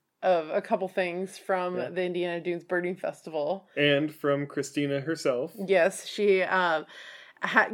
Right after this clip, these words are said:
Speaker 1: provided us with a beautiful American woodcock magnet. And
Speaker 2: It's like, is it hand carved? It's
Speaker 1: I,
Speaker 2: like, it's,
Speaker 1: I,
Speaker 2: it's pretty cool
Speaker 1: it's
Speaker 2: looking.
Speaker 1: hand painted.
Speaker 2: It's hand painted for sure. It's super cool. It's, it's just this little, it's a little wooden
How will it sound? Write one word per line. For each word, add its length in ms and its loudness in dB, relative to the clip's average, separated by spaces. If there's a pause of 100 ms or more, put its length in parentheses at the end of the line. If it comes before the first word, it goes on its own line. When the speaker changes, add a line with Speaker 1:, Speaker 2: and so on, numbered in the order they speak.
(140)
Speaker 1:
provided 460 6
us 200 2
with 260 -2
a 300 0
beautiful 560 4
American 480 0
woodcock 600 -2
magnet. 720 2 (440)
And 360 0
Speaker 2:
It's 100 0
like, 260 4
is 120 0
it 200 -4
hand 280 -2
carved? 500 -4 (360)
It's 160 -10
Speaker 1:
I, 40 -2
Speaker 2:
like, 160 -2 (240)
it's, 240 -2
Speaker 1:
I, 40 -12 (180)
Speaker 2:
it's 140 0
pretty 240 2
cool 140 8
Speaker 1:
it's 120 10
Speaker 2:
looking. 140 6
Speaker 1:
hand 120 4
painted. 480 -2
Speaker 2:
It's 100 2
hand 200 4
painted 220 2
for 100 -2
sure. 160 2
It's 180 2
super 380 2
cool. 420 4
It's, 440 0
it's 200 2
just 160 -2
this 200 2
little, 260 4
it's 180 2
a 60 0
little 220 4
wooden 640 0